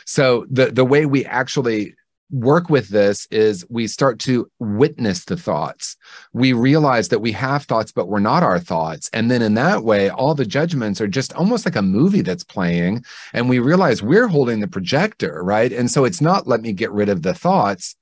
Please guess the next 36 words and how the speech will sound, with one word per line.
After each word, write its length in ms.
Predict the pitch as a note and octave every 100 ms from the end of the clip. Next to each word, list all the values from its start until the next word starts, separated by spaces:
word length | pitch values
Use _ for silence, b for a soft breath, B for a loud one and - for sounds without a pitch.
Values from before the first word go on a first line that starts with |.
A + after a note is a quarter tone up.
| b b b _
Let 160 | B2 F#3+
me 80 |
be 140 | G3+ F3+
curious 500 | - C#3+ G3 F#3+ G2+
about 300 | F2 D#2+ -
them. 200 | D#2+ D#2+
I 140 | A2
wonder 260 | B2+ F3 G3+
where 140 | F3
I 60 | D3
got 240 | C3 C3
that 180 | A2 D#3
idea." 540 | G3+ F#2 F2+ D#2 - - -
You 160 | A2+ A2+
know, 160 | A2
we 180 | G#2+ A#2+
have 380 | A#2+ C3+ B2 - b b b _
unconscious 640 | C#3+ D#3+ D#3+ D3 C#3 A2
biases 640 | - B2+ A#2+ G2+ G2+ F#2 G2+
is 140 | F#2
what 140 | F#2+ F2
we 60 |
call 220 | F2 F#2+
it 100 | F#2
now, 200 | F#2 F#2+
or 100 | G2
confirmation 760 | F2+ A2 G#2+ G2+ G2 G2+ - F2
bias. 400 | D#2 D#2+ F#2 G#2
That's 260 | G2 F2 -
the 240 | G2 F2
current 480 | - C#3+ C3 G#2 F2
kind 180 | G#2+ G2
of 80 |
buzzwords 500 | F2+ G2+ G#2 G2+ G2
around 360 | G2 F#2 F#2 F#2
it. 180 | F2+